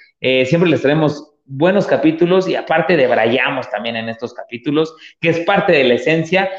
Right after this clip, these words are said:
humor negro, humor rojo, humor de todos. Vamos, O Black se sigue riendo, que eso es lo que nosotros <laughs> queremos que llegue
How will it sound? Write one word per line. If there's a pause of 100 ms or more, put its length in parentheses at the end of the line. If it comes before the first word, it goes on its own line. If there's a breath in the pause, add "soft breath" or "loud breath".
(160 loud breath)
humor
negro,
humor
rojo,
humor
de
todos. (200 loud breath)
Vamos,
O
Black
se
sigue
riendo,
que
eso
es
lo
que
nosotros
<laughs>
queremos (360 loud breath)
que
llegue